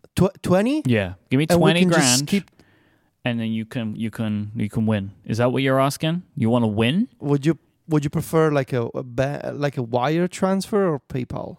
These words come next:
Speaker 2: A wire transfer for that kind of money. PayPal would really, really
Speaker 1: For,
Speaker 2: skim
Speaker 1: for
Speaker 2: on the fees.
Speaker 1: Yeah. Yeah, the fees are
Speaker 2: Fees would be
Speaker 1: terrible.
Speaker 2: terrible. <laughs>
Speaker 1: Yeah.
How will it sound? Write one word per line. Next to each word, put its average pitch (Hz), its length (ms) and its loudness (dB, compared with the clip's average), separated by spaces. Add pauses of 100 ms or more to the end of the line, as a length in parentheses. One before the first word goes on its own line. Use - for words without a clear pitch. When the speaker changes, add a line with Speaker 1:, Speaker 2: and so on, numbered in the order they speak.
(160)
Speaker 2:
A - 60 -8
wire 120 300 2
transfer 110 560 -4
for 110 160 -8
that 104 180 -6
kind 101 160 -6
of 95 60 -8
money. 98 200 -8
PayPal 107 420 -6
would 107 140 -6
really, 101 280 -8
really 120 280 -2
Speaker 1:
For, 175 80 4
Speaker 2:
skim - 240 -2
Speaker 1:
for 101 60 -2
Speaker 2:
on 107 80 -6
the - 80 -10
fees. 127 460 -4
Speaker 1:
Yeah. 143 180 2 (480)
Yeah, 170 260 2
the 131 120 -2
fees 135 400 0
are - 20 0
Speaker 2:
Fees 117 160 0
would - 100 -4
be 113 80 -2
Speaker 1:
terrible. 117 540 0
Speaker 2:
terrible. - 220 -10 (720)
<laughs> - 0 -
Speaker 1:
Yeah. 135 440 -2